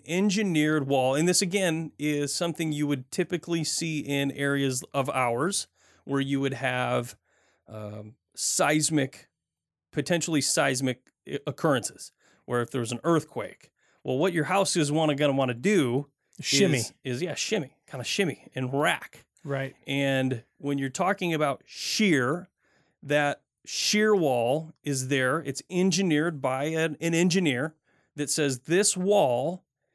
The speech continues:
Speaker 1: will act as a shear wall to prevent your house from collapsing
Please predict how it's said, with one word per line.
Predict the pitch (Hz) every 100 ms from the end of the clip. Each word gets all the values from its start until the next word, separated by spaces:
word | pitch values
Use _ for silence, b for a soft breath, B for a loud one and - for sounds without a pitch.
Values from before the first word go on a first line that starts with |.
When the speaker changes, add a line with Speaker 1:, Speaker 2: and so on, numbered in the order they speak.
| _ -
Speaker 1:
will | 135 143 143
act | 135 151 156 -
as | 151 147
a | 139 135
shear | - - 202 196
wall | 156 120 107 131
to | - 151
prevent | 147 151 135 190
your | 170 202
house | - 226 185 143 - -
from | - 175
collapsing | 147 - 175 196 220 - 117 131